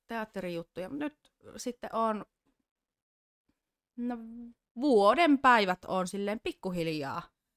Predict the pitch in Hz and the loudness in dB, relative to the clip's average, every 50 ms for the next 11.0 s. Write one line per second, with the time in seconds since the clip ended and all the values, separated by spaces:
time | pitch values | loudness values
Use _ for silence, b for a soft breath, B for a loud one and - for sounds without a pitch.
0 | _ _ _ _ _ _ _ _ _ _ _ _ _ _ _ - - - - - | _ _ _ _ _ _ _ _ _ _ _ _ _ _ _ -20 -20 -18 -14 -10
1 | 202 196 202 202 196 196 190 208 190 202 202 208 208 214 233 254 285 320 330 302 | -6 -4 -2 -2 0 0 0 0 2 2 2 4 4 6 6 8 10 10 10 10
2 | 277 214 226 214 190 175 170 127 160 - - - 175 170 175 170 180 185 196 190 | 10 10 8 6 6 4 4 2 -2 -4 -4 -2 -2 -2 -2 -2 -2 -2 -2 0
3 | 185 196 196 185 165 160 165 170 170 165 160 - - 190 196 185 180 175 180 170 | 0 2 0 0 0 -2 -2 -2 -2 -2 -4 -4 -4 -4 -4 -4 -4 -4 -4 -4
4 | 165 170 - 175 170 160 170 - - - - - - 170 - 170 156 165 - - | -4 -4 -4 -4 -6 -6 -6 -10 -12 -10 -10 -10 -8 -8 -8 -6 -6 -6 -4 -2
5 | 170 165 - - _ 226 220 208 196 202 196 185 185 170 - - 170 170 165 170 | -2 -2 -4 -6 _ -6 -6 -6 -6 -6 -6 -6 -6 -6 -8 -6 -6 -6 -6 -6
6 | - - 180 180 175 180 160 160 160 - - _ _ _ _ _ - 180 165 165 | -8 -10 -10 -10 -8 -6 -6 -6 -8 -8 -12 _ _ _ _ _ -6 -6 -6 -6
7 | 165 - 170 160 165 165 - - _ - 190 180 175 - 170 175 170 165 165 170 | -6 -6 -8 -6 -6 -6 -8 -10 _ -8 -6 -6 -6 -8 -8 -8 -8 -8 -8 -10
8 | 175 170 165 160 165 - - - 180 170 170 170 165 - - 170 156 156 - b | -10 -10 -10 -10 -10 -12 -12 -10 -10 -8 -8 -10 -12 -12 -10 -10 -8 -10 -10 b
9 | b b b b b b b b b b b b _ _ - - - 180 165 160 | b b b b b b b b b b b b _ _ -10 -6 -4 -2 -2 -2
10 | - - 175 165 - _ - 123 113 139 151 123 104 - _ - 143 160 160 | -2 -4 -4 -4 -6 _ -8 -6 -6 -4 -4 -6 -8 -10 _ -10 -8 -8 -8